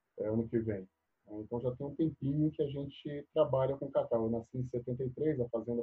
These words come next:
foi em setenta e um. Quer dizer, isso já tá, já tá realmente no sangue da gente, é, trabalhar com o cacau, né?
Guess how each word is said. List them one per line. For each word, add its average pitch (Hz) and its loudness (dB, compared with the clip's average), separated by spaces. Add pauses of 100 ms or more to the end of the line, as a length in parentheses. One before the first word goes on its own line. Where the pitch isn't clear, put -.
foi 120 -2
em 117 -4
setenta - -10
e 117 0
um. 131 -4 (840)
Quer 117 -10
dizer, 104 -2 (600)
isso 127 -4
já 143 4
tá, 135 4
já 117 4
tá 139 2
realmente 131 2
no 147 -2
sangue 139 2
da 110 4
gente, 107 -2
é, 107 -6
trabalhar 120 4 (120)
com 131 2
o 131 -2
cacau, 120 -2 (580)
né? 110 -8